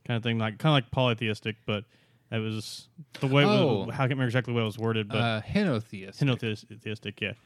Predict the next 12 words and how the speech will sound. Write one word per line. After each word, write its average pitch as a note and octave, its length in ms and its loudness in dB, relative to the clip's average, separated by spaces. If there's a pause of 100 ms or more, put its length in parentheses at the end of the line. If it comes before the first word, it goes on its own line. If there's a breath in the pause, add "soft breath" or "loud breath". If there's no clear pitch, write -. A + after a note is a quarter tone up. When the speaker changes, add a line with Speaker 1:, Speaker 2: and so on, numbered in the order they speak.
(160 soft breath)
Speaker 1:
And B2+ 80 4
I C#3+ 40 8
was D3 160 8
like, C#3 140 4 (200)
that, A#3 180 6
like, C3 260 4 (760)
'cause C#3 120 2
it's B2+ 100 0
the C3+ 100 0
belief C#3 440 4
in A#2+ 200 0 (340)
different B2+ 420 2